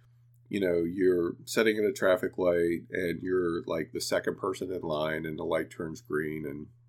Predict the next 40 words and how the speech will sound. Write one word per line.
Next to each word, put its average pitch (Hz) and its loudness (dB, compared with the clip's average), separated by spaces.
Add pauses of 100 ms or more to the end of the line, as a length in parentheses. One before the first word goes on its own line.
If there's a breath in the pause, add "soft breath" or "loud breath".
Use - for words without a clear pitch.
(400)
the - -20
person 95 -4
in 80 -8
front 76 -4
of 82 -6
you 85 -4
doesn't 95 -4
go. - 2 (920 soft breath)
And 113 2
so, 101 4
you 107 2
know, 95 0
you 95 0
encourage 92 -2
them 113 -6
loudly, 87 -2 (180)
uh, 90 4
whether 98 4
it's - 0 (300)
by 90 2
blowing 90 -2
the 87 -8
horn 80 -6
or 78 -6
flashing 80 -2
your 76 -2
lights 76 -2
or 73 -4
yelling 82 -6
at 80 -14
the - -14
top 78 -4
of 80 -6
your 76 -2
lungs, 78 -6
whatever 95 0
the 90 -6
case 82 -6
may - -12
be. - -8